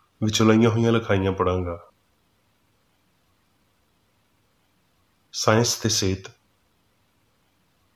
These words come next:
ਰੂਹ ਦੀਆਂ ਤਿੰਨ ਵੱਡੀਆਂ ਸੱਚਾਈਆਂ,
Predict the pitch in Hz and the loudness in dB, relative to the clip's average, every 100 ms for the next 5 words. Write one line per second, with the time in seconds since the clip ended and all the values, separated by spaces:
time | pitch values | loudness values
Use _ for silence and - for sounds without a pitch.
0 | _ _ _ _ _ _ _ _ _ _ | _ _ _ _ _ _ _ _ _ _
1 | _ _ _ _ _ _ _ _ _ - | _ _ _ _ _ _ _ _ _ 0
2 | 120 139 139 147 147 123 123 123 110 117 | 4 4 4 2 4 2 4 2 2 2
3 | 123 120 110 104 113 | -2 0 2 4 2